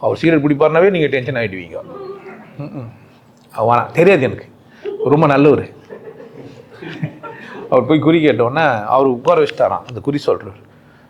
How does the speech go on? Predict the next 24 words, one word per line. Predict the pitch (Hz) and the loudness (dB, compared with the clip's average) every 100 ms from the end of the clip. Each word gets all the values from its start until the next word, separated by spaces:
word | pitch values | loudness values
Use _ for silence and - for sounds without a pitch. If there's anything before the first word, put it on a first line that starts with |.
| _ _ | _ _
குறி | 135 151 | 0 2
சொல்றவர் | 151 117 123 113 | 4 4 2 2
உட்கார | 120 120 | 2 2
வச்சுட்டு | 117 - 165 | 0 2 4
ஒரு | 131 | 4
மூணு | 147 151 | 2 2
மணி | 135 | 2
நேரம் | 135 143 | 2 2
பொறுத்து | 123 127 - | 0 -4 -2
கூப்பிட்டு, | 139 117 156 180 - - | -2 -2 -6 -10 -10 -4
"உங்க | 127 | 0
அம்மா | 135 123 | 2 2
நல்லா | 135 | 2
ஆயிட்டாங்க | 123 110 107 110 | 4 2 0 -6
போன்ட்டாராம்." | 101 - 92 - 202 _ _ _ _ _ _ _ _ _ _ _ _ _ - - | -8 -10 -14 -16 -20 _ _ _ _ _ _ _ _ _ _ _ _ _ -20 -2
குறி | 190 233 | 2 4
சொல்லல, | 196 156 131 104 78 - - _ - | 6 6 6 6 2 -6 -20 _ -2
நல்லாவே | 120 143 170 180 | 2 4 6 6
ஆகிட்டு | 147 127 | 4 2
இருக்கிறாரு | 117 104 85 80 - _ _ _ _ - - _ _ _ _ _ _ - | 0 0 -4 -12 -20 _ _ _ _ -20 -20 _ _ _ _ _ _ -12
அந்த | 92 | -6
குறி | 107 135 | -2 -2
சொன்ன | 127 98 | -2 -4
மனிதன். | 80 87 85 | -6 -14 -18